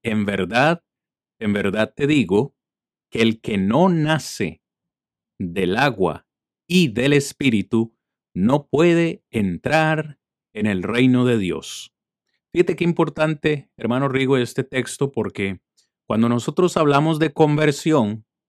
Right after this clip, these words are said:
cuando utilizamos este concepto, esta palabra conversión, nos estamos refiriendo, hermanos y amigos,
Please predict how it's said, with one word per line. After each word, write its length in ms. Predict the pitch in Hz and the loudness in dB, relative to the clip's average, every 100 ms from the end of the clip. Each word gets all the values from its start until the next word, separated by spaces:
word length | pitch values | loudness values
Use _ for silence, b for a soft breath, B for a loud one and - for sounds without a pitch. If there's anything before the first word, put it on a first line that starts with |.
| _ - | _ -8
cuando 200 | 92 92 | -4 -4
utilizamos 640 | - 98 98 113 135 139 | -2 -4 -2 -2 0 0
este 360 | 131 - 143 | -2 -2 -4
concepto, 840 | - 107 92 143 123 _ - 120 104 | 0 -2 0 -4 -4 _ -2 0 0
esta 240 | 101 123 | -2 -4
palabra 500 | 127 127 127 127 131 - | -2 0 2 0 -4 0
conversión, 880 | 139 135 135 135 131 151 127 107 107 _ _ _ _ | 2 2 0 -2 0 2 2 0 -8 _ _ _ _
nos 160 | 113 117 | -6 -6
estamos 340 | - 127 151 | -4 -2 0
refiriendo, 540 | 165 160 143 143 139 | 0 2 2 2 4
hermanos 380 | 160 139 123 139 | 2 2 0 0
y 60 | 147 | 0
amigos, 360 | 131 131 139 | 2 2 0